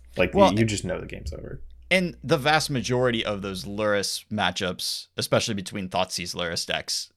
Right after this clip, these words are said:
Speaker 2: is entirely about the Lurruses that each player is starting with and figuring out a way to get your Lurrus into play and not dead and get value. Like, the game, so many of the games are about that one thing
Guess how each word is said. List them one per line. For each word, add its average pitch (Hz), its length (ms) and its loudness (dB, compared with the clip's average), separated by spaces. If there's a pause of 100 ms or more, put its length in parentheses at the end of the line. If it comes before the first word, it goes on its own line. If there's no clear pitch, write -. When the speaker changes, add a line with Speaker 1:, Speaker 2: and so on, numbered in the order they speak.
(120)
Speaker 2:
is 123 160 -2
entirely 110 580 0
about 90 380 -2
the 101 80 -12
Lurruses 104 580 -4
that 104 180 -4
each 98 240 -8 (220)
player 95 280 -2
is 92 160 -4
starting 90 440 0
with 87 360 -12 (140)
and 85 320 -4 (160)
figuring 104 380 -2
out 92 100 2
a 92 60 -2
way 92 160 -2
to 95 80 -4
get 95 260 0
your 98 140 -2
Lurrus 92 360 -2
into 95 280 -6
play 90 400 2
and 92 320 -2
not 90 260 -6
dead 90 320 -2
and 92 200 -8
get 90 160 -6
value. 87 340 -6 (120)
Like, 98 300 -8 (1300)
the 120 160 -4
game, 120 300 0
so 135 200 2
many 123 160 0
of 101 80 -4
the 104 60 -4
games 110 280 0
are 95 80 0
about 101 260 -2
that 104 240 2
one 92 380 -2
thing 98 680 0